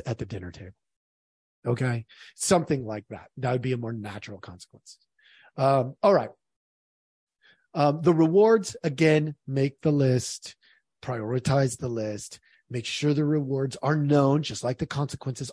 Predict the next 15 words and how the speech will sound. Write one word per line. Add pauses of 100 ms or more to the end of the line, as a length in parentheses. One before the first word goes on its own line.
are
known. (540)
Uh,
the,
the,
I
love
doing
this
one
with, (360)
uh,
you
know,
with,